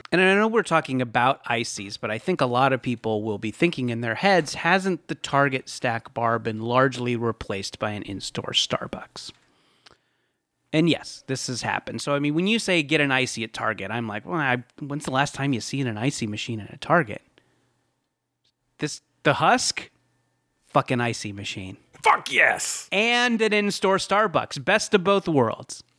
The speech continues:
Speaker 2: Oh, my God. Get one of those little fucking egg bites and wash it down with an icy.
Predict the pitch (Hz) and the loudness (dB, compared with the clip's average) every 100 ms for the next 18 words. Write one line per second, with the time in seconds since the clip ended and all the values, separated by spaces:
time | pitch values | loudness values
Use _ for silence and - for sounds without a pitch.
0 | - 170 117 107 - - - - - - | -4 -2 0 -2 -6 -4 -4 -6 -8 -12
1 | - - - _ _ - 294 233 135 113 | -16 -18 -18 _ _ -6 2 4 6 6
2 | - - _ _ _ - _ _ _ _ | 2 -4 _ _ _ -20 _ _ _ _
3 | _ _ - 139 - 104 90 90 110 101 | _ _ -8 -6 -4 -6 -6 -4 -2 -2
4 | - 135 - 107 139 131 139 98 104 - | -2 -2 -2 -4 2 4 4 2 0 0
5 | 104 107 120 101 110 147 139 120 101 110 | -4 -2 0 0 0 2 4 4 4 4
6 | 147 156 113 92 | 4 4 4 0